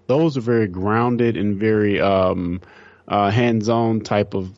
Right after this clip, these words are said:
things that you see. You know, you're seeing true martial arts. You don't, there aren't a lot of special effects in those, in the, in any of those. Maybe you might see more in the Iron Fist, uh, uh, series than you saw in any of the other ones, but you just don't see a lot of special effects. So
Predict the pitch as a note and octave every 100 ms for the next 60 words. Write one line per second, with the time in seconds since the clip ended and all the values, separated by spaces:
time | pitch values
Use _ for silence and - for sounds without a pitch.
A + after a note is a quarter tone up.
0 | - G#2+ G#2 G2 F2+ F#2+ - G2+ F#2+ G2+
1 | A2 G2+ G2+ G2+ - A2+ G#2+ - A2+ G#2+
2 | G#2 G#2 G2+ G#2+ A2 F2+ - A2+ B2+ B2
3 | G#2+ C#3+ G2+ C#3+ F2 A2 A2 G#2+ G2+ A2+
4 | A2 G2+ G#2 A2+ A#2 - G#2 G2 G2 G2+
5 | F#2+ - A2+ G2+ G#2 A#2 A2 C3 F3 B2+
6 | G#2 G#2 G#2 G#2+ F3 C#3 - - F3 F#3
7 | F#3+ D#3+ C#3 C3+ B2 G#2+ G2+ A2+ G#2+ A2
8 | A2+ - - _ - - G2 F#2+ F2+ D#2
9 | A2+ - - - _ - G2+ F#2+ A#2 A2
10 | A2 G#2+ G#2 G2+ G2 - G2+ F#2+ F2 F#2+
11 | G2 G2+ G2+ G2 F2+ F#2 G#2 A#2+ C3 C3+
12 | - - - - C#3 F3 D#3 D3 C3+ C3
13 | B2 F2+ A#2 A2+ - F#2+ F#2 F#2+ F#2 A2+
14 | G#2 - A2 G#2